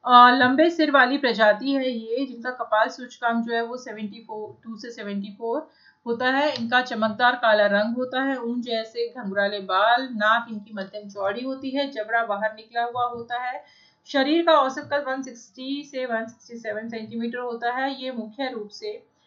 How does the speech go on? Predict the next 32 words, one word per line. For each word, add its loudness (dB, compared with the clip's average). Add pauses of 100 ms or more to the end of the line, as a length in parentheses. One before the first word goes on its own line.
(360)
अ, 4
मध्य 6
व 4
दक्षिण -2
भारत, 2
ऑस्ट्रेलिया, -4
ब्राजील, -4
मध्य -6
अफ्रीका, -4
दक्षिण -10
पूर्वी -12
एशिया -12
के -14
भागों -8
में -8
रहते -6
हैं -8 (380)
और 6
ब्राजील 4
के -2
डॉन्स 0 (260)
व 2
बुटोकुटो, -4 (240)
अफ्रीका 0
की -4
बंटू 0
प्रजातियां 0
जो -6
हैं -4
वो -6 (100)
इस, -12
अ, -4